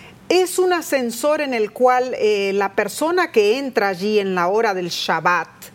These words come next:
no necesita oprimir ningún botón, porque el ascensor o elevador está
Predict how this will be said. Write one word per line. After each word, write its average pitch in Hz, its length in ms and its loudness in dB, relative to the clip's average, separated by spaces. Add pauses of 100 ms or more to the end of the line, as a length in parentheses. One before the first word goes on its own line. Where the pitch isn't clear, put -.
(520)
no 320 240 2
necesita 349 680 2
oprimir 285 560 0
ningún 302 380 0
botón, 349 520 0 (640)
porque 240 280 4
el 262 80 4
ascensor 294 640 0
o 254 80 4
elevador 240 560 4
está 247 460 0